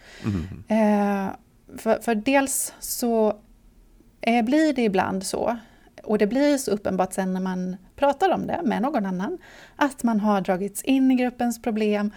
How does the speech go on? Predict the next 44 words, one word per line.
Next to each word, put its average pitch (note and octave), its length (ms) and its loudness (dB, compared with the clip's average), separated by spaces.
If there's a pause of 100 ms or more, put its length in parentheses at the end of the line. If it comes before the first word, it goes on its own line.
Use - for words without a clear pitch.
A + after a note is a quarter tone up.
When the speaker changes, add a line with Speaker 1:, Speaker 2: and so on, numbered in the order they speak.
(320)
Speaker 1:
Mm. E2+ 400 -4 (140)
Speaker 2:
och B3 200 0
då A#3 80 8
behöver F#3+ 280 6
man F#3 140 -2
ju F#3 40 -6
få - 160 -2
hjälp F#3+ 300 0
att - 80 -6
ta - 100 -6
sig - 200 -6
ur - 180 -8
det. C4 180 0 (480)
Speaker 1:
Precis, G3+ 420 0
och - 60 -2
Speaker 2:
Eh. - 60 -2
Speaker 1:
där C3+ 180 2
tänker D#3 300 4
jag B2 380 8
att, G#2+ 180 -2 (480)
alltså, G#2+ 200 0
det C#3 60 8
hände C3+ 300 4
mig G#2+ 220 4
när G2+ 160 4
jag, F2+ 220 2
för - 140 -4
många G#2 240 2
år F#2 60 2
sedan G2 140 -2
var E2+ 80 -2
jag F2+ 60 -2
skolpsykolog - 640 -8 (200)
i F#2+ 120 -6
ett F2 120 -8
och D#2+ 60 -6
ett - 60 -6
halvt D2 160 -6
år. - 180 -8 (560)
Eh, F#2 120 -4
och F#2+ 220 -2
där A2+ 260 4
var E2+ 140 -2
det F2+ 80 -2